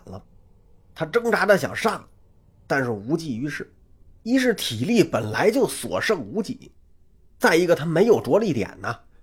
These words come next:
所以顷刻之间就整个没入泥潭。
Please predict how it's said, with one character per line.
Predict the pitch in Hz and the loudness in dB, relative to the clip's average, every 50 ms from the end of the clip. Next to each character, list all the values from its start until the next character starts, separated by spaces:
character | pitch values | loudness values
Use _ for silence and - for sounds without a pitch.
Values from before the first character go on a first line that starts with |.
| - _ _ _ _ _ _ | -20 _ _ _ _ _ _
所 | - - - 190 220 | -8 0 4 4 4
以 | 202 139 | 4 4
顷 | - - - - - 277 277 262 | 0 0 2 4 4 6 6 4
刻 | 247 - 175 147 | 4 4 2 2
之 | 131 131 143 | 2 2 0
间 | 143 165 170 160 | 4 4 4 4
就 | 160 170 123 | 4 2 -2
整 | - - - 113 101 98 113 123 | -2 0 -2 -2 -2 -2 -4 -2
个 | 180 247 240 131 | 4 4 4 6
没 | 120 180 202 170 143 | 6 4 6 4 4
入 | 127 139 120 | 4 4 0
泥 | 107 120 143 | 0 0 -2
潭。 | 127 113 104 120 - | -2 -2 -6 -8 -10